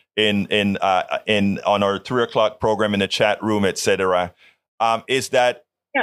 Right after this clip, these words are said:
Speaker 1: we have to understand that you have to build trust with people first. And, and I, I don't have a problem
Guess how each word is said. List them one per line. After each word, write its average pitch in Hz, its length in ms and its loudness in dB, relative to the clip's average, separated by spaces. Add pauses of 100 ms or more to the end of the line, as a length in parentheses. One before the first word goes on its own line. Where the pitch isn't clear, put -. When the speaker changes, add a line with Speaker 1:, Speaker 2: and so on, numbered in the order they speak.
(120)
Speaker 1:
we 151 260 0
have 165 260 0
to 143 80 0
understand 127 480 0
that 117 180 -2
you 139 100 0
have 131 220 0
to 110 80 0
build 117 340 0
trust - 420 0
with 101 220 -4
people 110 340 0
first. - 580 -4 (400)
And, 110 320 0
and 117 320 0
I, 156 340 2
I 147 120 2
don't 170 200 -2
have 151 420 -2
a 107 60 -2
problem 92 640 -2